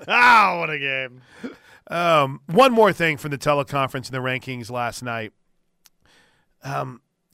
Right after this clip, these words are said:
Speaker 2: Clemson's resume. Resume. And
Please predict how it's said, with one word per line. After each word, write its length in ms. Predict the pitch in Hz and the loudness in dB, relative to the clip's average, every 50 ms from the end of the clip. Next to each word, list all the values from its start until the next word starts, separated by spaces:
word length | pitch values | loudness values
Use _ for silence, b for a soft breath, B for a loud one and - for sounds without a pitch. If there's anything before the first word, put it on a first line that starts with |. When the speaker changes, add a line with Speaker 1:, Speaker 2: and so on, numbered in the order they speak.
| _ - | _ -8
Speaker 2:
Clemson's 760 | - - 214 240 240 - - - 226 220 208 202 160 - - _ | -2 -2 0 0 -2 -4 -6 -6 -6 -6 -6 -8 -10 -10 -12 _
resume. 920 | 160 143 139 143 135 127 117 - - 104 87 78 60 50 _ _ _ _ _ _ _ _ _ _ | -12 -6 -4 -2 -2 -4 -6 -8 -12 -14 -16 -18 -20 -20 _ _ _ _ _ _ _ _ _ _
Resume. 1120 | 135 143 160 175 180 143 107 113 135 175 180 180 175 175 165 160 131 107 85 64 52 _ _ _ _ _ _ _ _ _ _ _ _ _ | -4 -2 0 0 -2 -4 -6 -10 -10 -8 -8 -8 -8 -8 -6 -8 -8 -8 -12 -18 -20 _ _ _ _ _ _ _ _ _ _ _ _ _
And 600 | - 180 175 170 165 165 165 165 165 165 165 139 | -6 -2 -2 0 0 0 0 -2 -2 -4 -4 -6